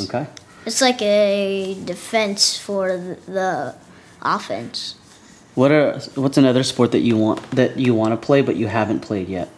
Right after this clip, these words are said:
Speaker 2: Basketball.
Speaker 1: You haven't played basketball yet. Why do
Speaker 2: I
Speaker 1: you
Speaker 2: ha-, I have played it in <clears throat> foot-, I mean, in, at school,
Speaker 1: Uh-huh.
Speaker 2: though, and I've won multiple games.
Speaker 1: Yeah.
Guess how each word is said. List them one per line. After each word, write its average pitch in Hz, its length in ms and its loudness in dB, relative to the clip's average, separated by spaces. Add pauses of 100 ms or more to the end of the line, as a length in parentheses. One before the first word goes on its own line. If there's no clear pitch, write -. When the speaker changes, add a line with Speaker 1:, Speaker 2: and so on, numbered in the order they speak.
(160)
Speaker 2:
Basketball. 170 760 -6 (100)
Speaker 1:
You 107 140 4
haven't 101 180 0
played 95 220 -4
basketball - 500 -10
yet. - 220 -12
Why - 160 0
do 254 80 4
Speaker 2:
I - 20 2
Speaker 1:
you 311 100 0
Speaker 2:
ha-, 294 160 0
I 302 140 2 (380)
have 247 120 -12
played 247 400 2
it 220 280 2
in 175 720 2
<clears throat> - 100 -14
foot-, 294 220 2 (180)
I - 160 -8
mean, 196 220 -4
in, 190 380 -8
at - 180 -4
school, 294 600 2
Speaker 1:
Uh-huh. - 360 2
Speaker 2:
though, 202 220 -4 (440)
and 208 840 -4
I've 220 220 2
won 220 460 2
multiple 208 420 -2
games. 180 540 -6
Speaker 1:
Yeah. 95 280 -2